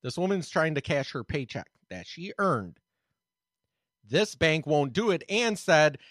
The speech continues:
"Because they have no money, we're writing it so that you cannot cash it here later on when they do have money." Then they said,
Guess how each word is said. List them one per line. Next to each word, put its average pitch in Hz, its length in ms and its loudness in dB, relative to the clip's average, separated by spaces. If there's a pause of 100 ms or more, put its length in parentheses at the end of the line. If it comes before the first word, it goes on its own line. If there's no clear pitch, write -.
(300)
"Because 190 320 2
they 190 100 2
have 180 240 2
no 165 160 4
money, 170 320 2
we're 139 240 2
writing 156 500 2
it 143 220 0
so 147 220 0
that 131 320 -4
you 147 100 -4
cannot 190 520 -2
cash 113 300 -4
it 104 120 -12
here 127 260 -6
later 131 400 -2
on 127 260 -2
when 120 160 -4
they 120 120 -8
do 233 220 -6
have 120 220 -2
money." 87 280 -16 (2000)
Then 226 320 6
they 170 180 4
said, 143 400 4